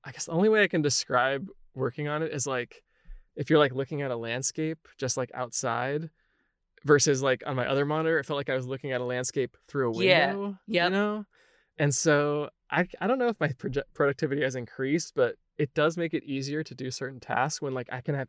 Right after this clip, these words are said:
Speaker 1: everything up
Speaker 2: And now you're
Speaker 1: that's
Speaker 2: just
Speaker 1: required.
Speaker 2: excited to go to your desk,
Speaker 1: Yeah,
Speaker 2: 'cause,
Speaker 1: exactly.
Speaker 2: I mean,
Speaker 1: Yeah.
Speaker 2: <laughs>
Speaker 1: I don't even, like, use, well, that's part about being home now too, is, like, I don't even use my laptop screen anymore. It's like, why would I use that?
Speaker 2: I know.
Speaker 1: Um, you have this giant screen now.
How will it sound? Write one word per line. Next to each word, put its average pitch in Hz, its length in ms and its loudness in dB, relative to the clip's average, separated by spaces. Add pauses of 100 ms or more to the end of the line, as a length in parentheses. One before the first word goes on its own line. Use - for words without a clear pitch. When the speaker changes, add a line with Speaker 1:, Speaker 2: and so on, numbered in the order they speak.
(120)
Speaker 1:
everything 156 560 0
up 123 360 -2
Speaker 2:
And 170 160 4
now 156 140 2
you're 180 160 -2
Speaker 1:
that's 147 120 4
Speaker 2:
just 165 100 0
Speaker 1:
required. 143 420 2
Speaker 2:
excited 147 320 0
to 180 100 0
go 160 160 0
to 147 60 -4
your 147 160 -2
desk, 135 580 -4
Speaker 1:
Yeah, 175 260 6
Speaker 2:
'cause, - 80 -4
Speaker 1:
exactly. 127 500 0
Speaker 2:
I 156 40 2
mean, 143 380 -4
Speaker 1:
Yeah. 143 240 0
Speaker 2:
<laughs> 208 760 -2
Speaker 1:
I 151 60 2
don't 214 120 6
even, 202 180 6
like, 147 160 2
use, 151 320 4
well, 131 300 0
that's 139 180 -4
part 135 160 0
about 127 140 0
being 123 200 -4
home 123 280 -4
now 120 120 -6
too, 135 200 0
is, 123 80 -6
like, 113 120 -8
I - 40 -6
don't 135 100 0
even 139 180 0
use 131 200 -2
my 123 80 -2
laptop 117 480 -6
screen 131 320 -6
anymore. 73 320 -6
It's - 100 -8
like, 73 160 -6
why 123 180 -2
would 147 100 2
I 127 40 2
use 123 200 -4
that? 131 280 -4 (480)
Speaker 2:
I 160 120 6
know. 120 240 4
Speaker 1:
Um, 139 220 -10 (680)
you 147 100 2
have 135 140 2
this 123 100 -8
giant 123 280 -4
screen 127 260 -6
now. 135 260 -4